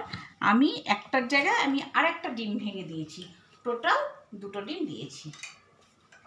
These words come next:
এবার এইভাবে এইটা ফ্রাই প্যানে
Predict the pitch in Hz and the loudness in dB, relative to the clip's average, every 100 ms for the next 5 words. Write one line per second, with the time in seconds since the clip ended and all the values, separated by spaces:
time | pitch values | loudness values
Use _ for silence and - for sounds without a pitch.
0 | - - - 220 208 208 208 240 240 - | -18 -14 -6 -4 -2 -4 -2 -2 -2 -4
1 | - - - - _ _ _ _ _ _ | -8 -18 -20 -20 _ _ _ _ _ _
2 | _ _ - 196 202 330 - - _ _ | _ _ -8 -6 0 0 -2 -6 _ _
3 | - 175 180 220 302 | -6 -6 -4 -6 -6